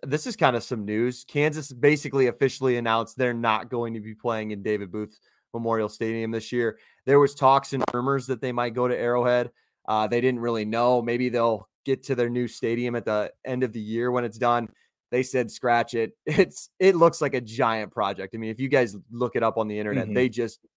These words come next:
Speaker 1: crushed the entire stadium.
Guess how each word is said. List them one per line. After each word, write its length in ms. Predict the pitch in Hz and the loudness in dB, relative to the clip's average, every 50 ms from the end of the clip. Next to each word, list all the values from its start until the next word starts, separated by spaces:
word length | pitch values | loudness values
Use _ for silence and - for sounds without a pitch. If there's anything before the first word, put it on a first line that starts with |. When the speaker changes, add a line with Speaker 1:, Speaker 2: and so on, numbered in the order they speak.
| _ _ - 117 117 | _ _ -6 -6 -2
Speaker 1:
crushed 520 | 135 135 127 110 104 - - - _ - | 0 2 2 2 0 -4 -10 -18 _ -8
the 180 | 120 123 117 110 | -6 -4 -4 -4
entire 680 | 107 110 - - _ _ _ - 151 139 123 117 113 104 | -4 -6 -8 -14 _ _ _ 6 6 8 8 6 2 -4
stadium. 520 | - - 117 107 104 107 104 101 104 - | -6 -4 -4 -2 -2 -2 -4 -6 -8 -12